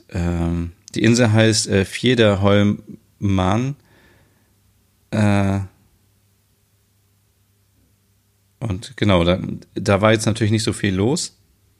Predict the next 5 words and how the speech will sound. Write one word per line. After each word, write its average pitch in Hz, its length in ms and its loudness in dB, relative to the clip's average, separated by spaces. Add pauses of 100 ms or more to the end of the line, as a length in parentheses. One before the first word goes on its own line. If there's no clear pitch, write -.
(1500)
ähm, 98 520 0 (640)
weil, 101 460 2
weil 98 160 2
das, 95 220 -4
ähm, 87 480 -4